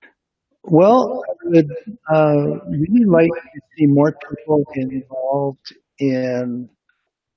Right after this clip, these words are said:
I, I would call it a, a societal level discussion, not just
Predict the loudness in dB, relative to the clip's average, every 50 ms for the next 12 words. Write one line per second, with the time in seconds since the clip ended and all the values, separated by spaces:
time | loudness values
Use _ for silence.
0 | _ _ _ _ -4 -4 -2 -2 -2 -2 -2 -4 -6 -6 -4 -2 -2 0 0 0
1 | -2 -2 -2 -4 -4 -4 -4 -4 -4 -2 0 0 0 2 2 2 2 0 -2 -4
2 | -8 -16 _ _ -4 -2 -2 -2 -4 -8 -12 -12 -14 -14 -4 -4 -4 -4 -4 -6
3 | -8 -6 -6 -6 -8 _ -20 -20 -20